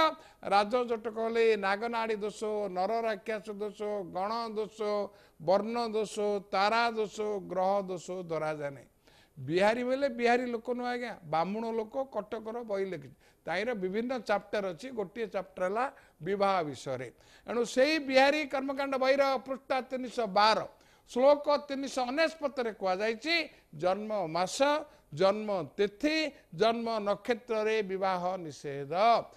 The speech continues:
ଏପରିକି ଜ୍ୟେଷ୍ଠ ପୁଅ, ଜ୍ୟେଷ୍ଠ ଝିଅର ଜ୍ୟେଷ୍ଠ ମାସରେ ବିବାହ ନିଷେଧ। ଏଣୁ ଯେହେତୁ କି ପର୍ମାନେଣ୍ଟ ଚାକିରି ହବ, ଆପଣଙ୍କର ତେଇଶ ଏଗାର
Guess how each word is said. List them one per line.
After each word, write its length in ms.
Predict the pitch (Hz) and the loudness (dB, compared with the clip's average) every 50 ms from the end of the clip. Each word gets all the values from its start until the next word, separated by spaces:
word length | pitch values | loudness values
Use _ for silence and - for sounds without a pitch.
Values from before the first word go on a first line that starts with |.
| - - - _ | -20 -20 -12 _
ଏପରିକି 520 | - 233 247 240 294 277 277 277 233 269 262 214 226 | -4 -4 -2 2 2 2 2 2 -2 -6 -6 -2 -2
ଜ୍ୟେଷ୍ଠ 280 | 262 262 254 - - 302 285 247 - - | -2 -2 -2 0 0 0 0 0 -2 -4
ପୁଅ, 200 | 196 156 135 127 135 - - - _ _ 156 | -2 -2 -2 -2 -4 -8 -12 -20 _ _ -2
ଜ୍ୟେଷ୍ଠ 360 | 156 208 247 247 - - - 285 269 254 220 | 2 2 2 2 0 -2 -2 -2 -2 -2 -2
ଝିଅର 340 | 202 226 214 202 180 160 151 147 151 - - _ _ - | -2 0 2 2 2 0 -2 -4 -6 -8 -14 _ _ 0
ଜ୍ୟେଷ୍ଠ 340 | 160 220 247 240 - - - 277 | 2 2 2 2 0 -4 -4 -2
ମାସରେ 480 | 262 233 220 202 180 - 190 202 240 277 294 285 - _ _ _ _ 151 | -2 0 -2 -4 -4 -4 -4 -2 -2 -2 -4 -4 -10 _ _ _ _ -10
ବିବାହ 400 | 143 156 156 156 156 151 147 143 165 202 247 226 | -8 -6 -4 -4 -4 -4 -4 -8 -10 -12 -12 -14
ନିଷେଧ। 460 | 170 131 - - 139 131 127 123 127 143 170 196 220 208 175 - - - - _ - - | -14 -16 -14 -14 -12 -12 -12 -10 -6 -2 2 4 4 4 2 0 -4 -12 -20 _ -8 -6
ଏଣୁ 140 | 214 233 226 185 | -4 -4 -4 -2
ଯେହେତୁ 320 | 170 214 240 269 269 269 302 285 | 2 4 4 4 4 2 -4 -8
କି 60 | 285 269 - - | -8 -8 -6 -4
ପର୍ମାନେଣ୍ଟ 560 | 240 233 247 262 262 269 262 269 262 262 247 208 | -4 -2 0 0 -2 -2 -4 -4 -6 -6 -8 -6
ଚାକିରି 380 | 202 220 208 - - 214 196 196 170 160 | -6 -6 -6 -6 -6 -4 -4 -2 -2 0
ହବ, 140 | 156 165 196 196 165 - - - - _ _ _ _ _ _ _ _ _ _ _ _ _ _ _ - - - - - _ _ - | 2 6 6 6 6 6 2 -6 -20 _ _ _ _ _ _ _ _ _ _ _ _ _ _ _ -20 -20 -20 -20 -20 _ _ -2
ଆପଣଙ୍କର 440 | 151 160 196 202 214 202 208 214 202 208 - | -2 -2 0 -4 -2 -2 0 0 -2 0 4
ତେଇଶ 300 | 226 226 269 294 262 - - 277 269 254 233 226 214 220 | 4 4 4 4 0 -4 -6 -4 -4 -2 0 2 2 2
ଏଗାର 300 | 220 214 247 247 254 254 | 2 2 2 2 4 4